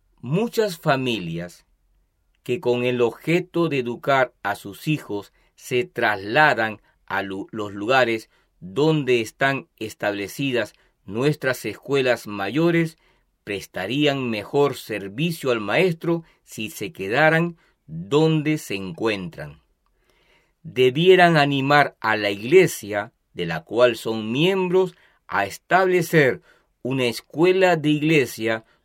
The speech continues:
donde los niños que habiten dentro de sus confines pudieran recibir una educación cristiana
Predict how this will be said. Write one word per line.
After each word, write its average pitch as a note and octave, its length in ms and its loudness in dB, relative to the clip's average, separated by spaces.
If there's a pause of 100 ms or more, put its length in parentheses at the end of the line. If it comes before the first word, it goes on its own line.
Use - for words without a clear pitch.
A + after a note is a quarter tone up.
donde D3+ 640 0
los A#2 260 -2
niños F3 600 0 (100)
que G#2+ 120 -2
habiten A#2 640 -2 (280)
dentro D3 800 0
de A#2 180 4
sus - 260 -6
confines F3+ 800 -2 (460)
pudieran C#3 760 2
recibir D3+ 640 0 (380)
una D3 400 0 (160)
educación D#3 1000 0
cristiana A#2+ 800 -2